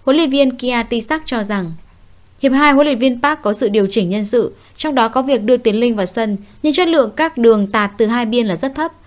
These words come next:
quá nhiều đường truyền thiếu chính xác. Ở trận này, cầu thủ Việt Nam truyền ngang, truyền về quá nhiều, trong khi những đường truyền mang tính sát thương cao, có sự đột biến thì thiếu. Hôm nay, một số vị trí đá không đúng phong độ, tỷ lệ sút trúng cầu môn sút thấp,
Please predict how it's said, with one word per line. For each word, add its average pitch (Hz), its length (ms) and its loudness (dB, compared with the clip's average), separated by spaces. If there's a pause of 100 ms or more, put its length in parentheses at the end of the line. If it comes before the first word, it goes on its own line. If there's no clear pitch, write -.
(160)
quá 262 180 0
nhiều 349 160 0
đường 233 200 2
truyền 214 240 0
thiếu 196 180 0
chính 190 160 -6
xác. 247 280 -4 (560)
Ở 214 100 -2
trận 220 180 0
này, 208 240 -2
cầu 233 180 0
thủ 233 140 2
Việt 202 160 0
Nam 220 260 -2
truyền 208 260 0
ngang, 220 360 -2
truyền 226 220 0
về 202 180 0
quá 208 180 -4
nhiều, 247 360 -2 (280)
trong 320 180 -4
khi 311 140 0
những 285 180 0
đường 240 220 2
truyền 214 240 2
mang 240 220 -2
tính 202 140 0
sát 330 240 -2
thương 254 220 0
cao, 233 360 -2 (160)
có 226 140 0
sự 254 120 -4
đột 226 220 2
biến 202 260 2
thì 262 120 0
thiếu. 202 400 0 (460)
Hôm 247 200 0
nay, 233 280 -2 (180)
một 262 100 4
số 269 180 4
vị 285 200 0
trí 220 160 -4
đá 196 220 0
không 262 200 -2
đúng 196 140 0
phong 247 220 -2
độ, 226 220 0 (360)
tỷ 262 100 0
lệ 240 200 0
sút 359 240 -2
trúng 254 260 0
cầu 294 160 2
môn 233 340 0
sút 330 240 -6
thấp, 330 180 0